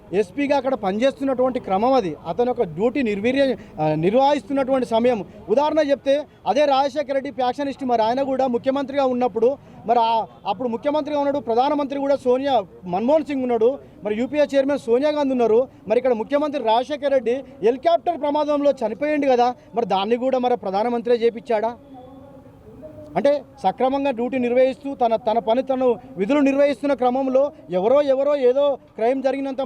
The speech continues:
మాత్రంలో ఒక గొప్ప వ్యక్తి పైన నువ్వు ఇలాంటి మచ్చలు వేయడానికి నీకు నిజంగా సిగ్గు శరం లేదా? నిన్ను "గాడిద నా కొడుకా" అని తిట్టాలనిపిస్తుందిరా, కానీ తిట్టలేవు. ఎందుకంటే నువ్వు మా జాతిలో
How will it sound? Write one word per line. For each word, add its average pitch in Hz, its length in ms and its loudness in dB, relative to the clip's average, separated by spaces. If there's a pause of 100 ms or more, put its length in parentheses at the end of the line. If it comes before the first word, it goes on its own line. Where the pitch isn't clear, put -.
మాత్రంలో 262 420 -2
ఒక 240 80 -6 (120)
గొప్ప 214 260 -2
వ్యక్తి 277 260 -2
పైన 269 160 2 (300)
నువ్వు 254 180 2
ఇలాంటి 294 280 0 (180)
మచ్చలు 330 420 2
వేయడానికి 277 480 0 (280)
నీకు 202 260 -8
నిజంగా 254 360 -2
సిగ్గు 202 280 -10
శరం 208 300 -2
లేదా? 170 180 0 (400)
నిన్ను 262 240 4 (440)
"గాడిద 311 260 2
నా 330 220 2
కొడుకా" 285 200 2
అని 285 200 0
తిట్టాలనిపిస్తుందిరా, 254 920 -2 (160)
కానీ 233 220 0
తిట్టలేవు. 233 420 0
ఎందుకంటే 247 360 -2
నువ్వు 233 160 -4
మా 208 40 0 (120)
జాతిలో 233 320 2